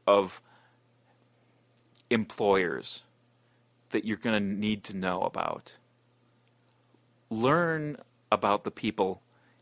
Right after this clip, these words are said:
in those organizations. Find out who the people are that are in charge. Just, just know. Yeah, if something happens,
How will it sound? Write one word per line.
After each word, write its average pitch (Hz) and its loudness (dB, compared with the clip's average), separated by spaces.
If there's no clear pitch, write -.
in 95 -2
those 95 4
organizations. 90 -2
Find 127 4
out 104 6
who 180 2
the 160 0
people 107 -2
are 92 6
that 101 2
are 98 4
in 92 -4
charge. - -2
Just, - -6
just - 0
know. 120 2
Yeah, 127 2
if 120 -2
something 196 2
happens, 165 2